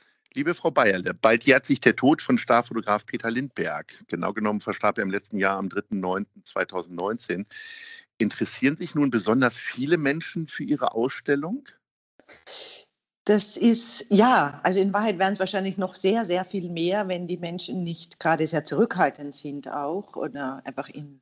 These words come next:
Speaker 2: Besuch von geschlossenen Räumen, würde ich jetzt mal sagen. Ähm, die Ausstellung wird sehr gut angenommen und, äh, st-, wenn Sie das jetzt so sagen, schon ein Jahr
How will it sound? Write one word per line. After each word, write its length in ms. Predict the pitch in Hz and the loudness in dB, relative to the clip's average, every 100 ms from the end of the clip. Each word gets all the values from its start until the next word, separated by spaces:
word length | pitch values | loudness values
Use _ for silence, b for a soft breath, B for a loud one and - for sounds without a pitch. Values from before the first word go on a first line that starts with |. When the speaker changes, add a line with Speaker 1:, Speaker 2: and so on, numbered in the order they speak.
| - | -12
Speaker 2:
Besuch 360 | 147 - 185 | -8 0 -2
von 420 | - 156 143 147 - _ | 0 -2 -2 -4 -10 _
geschlossenen 640 | 175 - 170 - 220 180 | 2 6 4 4 2 0
Räumen, 480 | 156 139 147 170 180 | -2 -2 0 0 -2
würde 160 | 165 170 | -2 -4
ich 80 | 180 | -6
jetzt 180 | 165 | -10
mal 140 | 180 165 | -8 -8
sagen. 460 | 165 156 151 202 - B B B B B - | -6 -6 -6 -10 -12 B B B B B -8
Ähm, 300 | 185 180 190 | -4 0 2
die 100 | 190 | 2
Ausstellung 300 | 202 196 233 | 2 0 -2
wird 220 | 208 - | -2 -6
sehr 320 | - - 214 160 | -10 2 2 4
gut 160 | 151 | 0
angenommen 680 | 90 143 160 160 151 156 185 | -2 -4 -6 -8 -6 -6 -6
und, 420 | 175 165 156 - | -6 -6 -6 -4
äh, 280 | 175 165 160 160 | -2 -2 -4 -6
st-, 360 | - - - 170 | -6 -6 -4 -4
wenn 140 | 165 160 | -2 0
Sie 80 | |
das 160 | 170 170 | 2 4
jetzt 200 | 175 - | 4 4
so 80 | 170 | 2
sagen, 460 | - 151 143 226 208 | 4 4 4 2 -2
schon 240 | 185 170 | -2 -2
ein 320 | - 151 190 | -2 -2 0
Jahr 540 | 190 143 147 175 208 | 0 2 0 0 -4